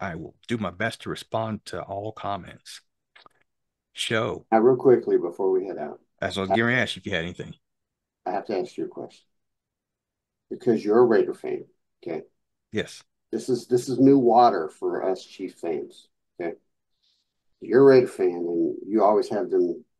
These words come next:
Speaker 2: them thugs and stuff that play for your team. Did you just see what come across the,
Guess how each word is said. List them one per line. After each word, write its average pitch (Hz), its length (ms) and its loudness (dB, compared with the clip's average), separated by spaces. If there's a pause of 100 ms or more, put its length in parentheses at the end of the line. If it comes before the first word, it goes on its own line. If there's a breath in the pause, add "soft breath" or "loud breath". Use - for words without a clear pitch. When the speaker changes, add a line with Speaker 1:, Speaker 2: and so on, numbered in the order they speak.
(200)
Speaker 2:
them 95 180 -4
thugs 87 600 -6
and 90 100 -6
stuff - 360 -8
that 85 240 -8
play 92 200 -4
for - 140 -8
your 71 140 -4
team. 71 300 -8 (1000)
Did 120 160 0
you 165 140 2
just 139 340 6
see 113 220 2
what 104 200 0
come 98 140 2
across 95 540 0
the, 92 380 0